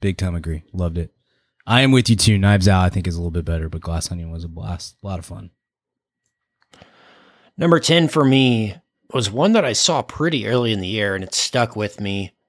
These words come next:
Speaker 2: It was so heartfelt, beautifully done. And granted, this is a director I'm a sucker for.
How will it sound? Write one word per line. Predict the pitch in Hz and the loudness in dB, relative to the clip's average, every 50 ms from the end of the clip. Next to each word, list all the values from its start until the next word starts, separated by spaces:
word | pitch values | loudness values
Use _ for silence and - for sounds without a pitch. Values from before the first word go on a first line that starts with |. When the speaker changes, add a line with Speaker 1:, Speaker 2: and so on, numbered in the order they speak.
| _ _ _ _ - | _ _ _ _ -4
Speaker 2:
It | 135 120 | -2 -2
was | 104 92 85 | -2 -2 -2
so | - - - 139 147 156 139 | -2 0 2 2 4 4 2
heartfelt, | 110 113 110 107 104 - - 110 104 104 104 104 104 _ _ _ _ _ _ _ _ _ _ _ _ 107 | 2 0 -2 -2 -4 -4 -4 -4 -2 -2 -2 -4 -6 _ _ _ _ _ _ _ _ _ _ _ _ -8
beautifully | - 120 170 208 196 143 - - 120 107 98 | -2 2 2 4 2 2 0 -2 -4 -4 -2
done. | 85 95 95 92 92 92 87 87 92 90 _ _ _ _ _ _ _ _ _ _ _ _ _ _ _ - | 0 0 0 0 0 -2 -2 -4 -6 -8 _ _ _ _ _ _ _ _ _ _ _ _ _ _ _ -8
And | - 120 110 98 | -6 -4 -4 -2
granted, | 131 135 143 135 131 127 | 0 2 2 2 0 0
this | 139 151 147 - | 0 0 0 2
is | 170 151 123 | 0 0 -2
a | - | -2
director | 123 123 123 123 127 147 123 117 | 0 0 0 0 0 -2 -4 -2
I'm | 117 120 117 | 0 0 0
a | 113 | 0
sucker | - - 127 117 - - 143 | 0 0 -2 -2 -2 -2 -4
for. | - - 131 131 127 127 127 123 127 127 | -4 -4 -6 -4 -4 -2 -2 -2 -4 -6